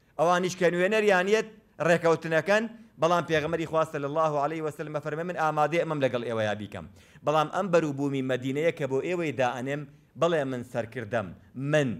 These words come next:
سەرپەرشتیکاری مەدینەم، بەڵام ئەمانە مڵکی من نین، بە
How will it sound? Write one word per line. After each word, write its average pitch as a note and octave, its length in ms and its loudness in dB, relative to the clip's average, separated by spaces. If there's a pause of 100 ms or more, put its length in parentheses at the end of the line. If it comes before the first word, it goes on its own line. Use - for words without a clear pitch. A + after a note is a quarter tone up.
(240)
سەرپەرشتیکاری C3+ 960 -2
مەدینەم، A2+ 400 -4 (260)
بەڵام C#3 260 0
ئەمانە C#3 360 -4
مڵکی D#3 280 -8
من E3+ 160 -8
نین، B2+ 140 -4 (300)
بە C#3 80 -2